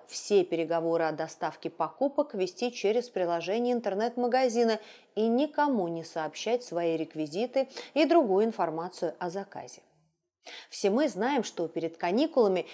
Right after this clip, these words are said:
не просто приобрести билеты на популярные направления, особенно по очень привлекательным ценам.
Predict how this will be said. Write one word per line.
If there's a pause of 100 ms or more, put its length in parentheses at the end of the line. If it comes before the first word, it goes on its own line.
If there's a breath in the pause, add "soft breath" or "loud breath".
(100)
не
просто
приобрести
билеты
на
популярные
направления,
особенно
по
очень
привлекательным
ценам.